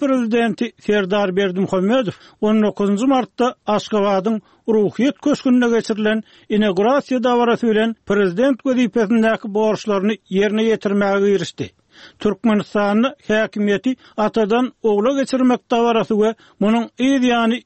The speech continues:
ýurdun siýasy ýemgyýetçilik durmuşynda geçirilen köpçülik çäreleriniň mazmuny synçylara görä Türkmenistanyň siýasy durmuşyna özgörüşe garaşmagyň puşdugyny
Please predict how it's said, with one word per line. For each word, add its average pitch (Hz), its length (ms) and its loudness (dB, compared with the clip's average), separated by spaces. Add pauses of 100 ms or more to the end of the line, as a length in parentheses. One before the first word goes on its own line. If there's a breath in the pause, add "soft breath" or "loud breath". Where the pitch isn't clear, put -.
ýurdun 214 440 2 (200)
siýasy 220 520 0
ýemgyýetçilik 269 600 0
durmuşynda 240 480 2
geçirilen 220 580 -2 (100)
köpçülik 220 460 -2
çäreleriniň 233 680 2
mazmuny 214 580 0 (160)
synçylara 202 540 0
görä 220 320 0 (260 soft breath)
Türkmenistanyň 214 840 0 (160)
siýasy 214 440 0
durmuşyna 240 640 0 (160)
özgörüşe 214 560 0
garaşmagyň 240 640 0 (200 soft breath)
puşdugyny 240 600 0